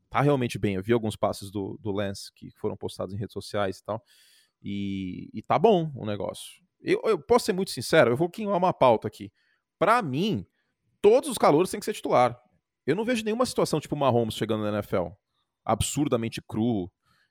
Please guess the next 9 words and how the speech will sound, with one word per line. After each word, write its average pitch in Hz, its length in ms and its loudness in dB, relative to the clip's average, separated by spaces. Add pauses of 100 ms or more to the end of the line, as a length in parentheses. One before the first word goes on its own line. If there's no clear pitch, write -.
e 107 140 -2
et 104 80 -6
cetera. 104 640 -4 (240)
O - 80 -4
Josh 330 260 -2
Allen 359 200 -2
foi 349 120 -2
titular, 381 440 0
cara. - 260 -4